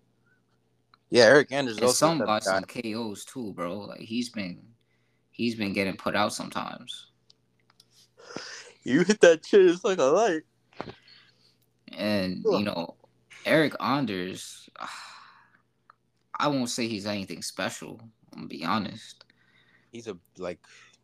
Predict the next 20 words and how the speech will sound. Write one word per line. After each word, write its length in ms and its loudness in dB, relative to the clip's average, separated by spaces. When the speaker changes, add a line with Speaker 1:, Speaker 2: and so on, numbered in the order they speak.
Speaker 1:
you 140 -8
just 180 -10
never 220 2
know 220 4
him 340 -2
either. 300 -2
Speaker 2:
S-, 320 -14
but 360 0
Pickett's, 580 2
like, 300 -8
Pickett 300 -2
is 160 -12
looking 380 -8
like, 280 -14
you 100 -10
know, 300 -12
<sighs> 640 -20
ah, 400 -6
damn, 460 -4
son. 440 -6